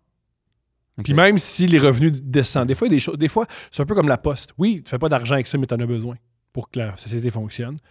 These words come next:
Speaker 2: Je pense qu'une cage au sport, pour que la société fonctionne, elle doit être comme je viens de la décrire. C'est-à-dire un petit peu arriérée, épeurante, inquiétante, dangereuse.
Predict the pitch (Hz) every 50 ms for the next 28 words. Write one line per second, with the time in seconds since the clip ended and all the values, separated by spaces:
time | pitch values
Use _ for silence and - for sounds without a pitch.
0 | _ _ - - 151 147 - - 135 120 - 143 143 151 131 139 127 - - -
1 | 127 117 117 127 165 - _ _ _ _ _ _ _ - - - - 139 113 -
2 | - 147 - 151 131 - 143 - - 127 120 - - 131 131 131 127 123 120 120
3 | 120 120 120 - - 135 127 120 107 123 123 120 113 110 110 104 - 113 - -
4 | _ _ - - - _ _ _ _ - 120 110 123 120 120 110 - - - 135
5 | 127 120 127 123 120 113 120 - - _ _ _ _ _ _ _ _ _ _ _
6 | _ _ _ _ _ - 131 - - 135 135 131 120 120 117 - - _ _ _
7 | - - _ _ _ _ _ _ _ _ _ 123 123 - 135 120 - 135 120 117
8 | 120 120 127 131 127 127 127 123 120 107 123 139 - _ _ _